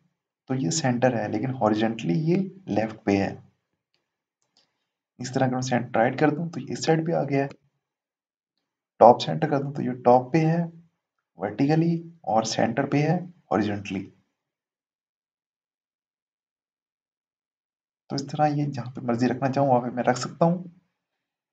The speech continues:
इसमें भी custom का ऑप्शन है, custom में मैं अपनी मर्जी से सेट कर सकता हूँ इसका y position और एक्स position। ये इसकी x position है, ये देखें, और ये इसकी y position है।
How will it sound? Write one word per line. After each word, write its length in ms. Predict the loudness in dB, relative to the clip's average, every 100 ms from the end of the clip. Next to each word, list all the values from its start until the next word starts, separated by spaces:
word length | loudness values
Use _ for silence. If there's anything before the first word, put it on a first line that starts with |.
| _ _ -8
इसमें 420 | -6 -2 0 2
भी 120 | 2
custom 400 | 0 -4 -4 -6
का 120 | -4 -6
ऑप्शन 340 | -6 -4 -2
है, 220 | 0 -2
custom 300 | -2 -6 -6
में 120 | -4 -6
मैं 120 | -6
अपनी 140 | -8
मर्जी 260 | -6 -6 -6
से 120 | -8
सेट 200 | -8 -4
कर 120 | -4
सकता 260 | -4 -6 -6
हूँ 80 | -6
इसका 260 | -2 0 0 -4 -16 _ _ _ _ _ _ -8
y 160 | -2 0
position 420 | 0 -2 0 0
और 160 | 0 0
एक्स 160 | -6
position। 500 | -2 -2 -2 -4 -6 -8 -18 _ _ _ _ _ _ _ -4
ये 80 | -4
इसकी 200 | -4 -6
x 140 | -8 -4
position 400 | -2 0 0 -2
है, 100 | -2 -8 -20 _
ये 120 | -4
देखें, 400 | -4 -4 -8 -10 -14 _ _ _ _ _ _ _ _ _ _ _ _ _ _ _ _ _ -16
और 100 | -6
ये 60 | -6
इसकी 220 | -2 2
y 180 | 4 4
position 400 | 0 -6 -4
है। 100 | -4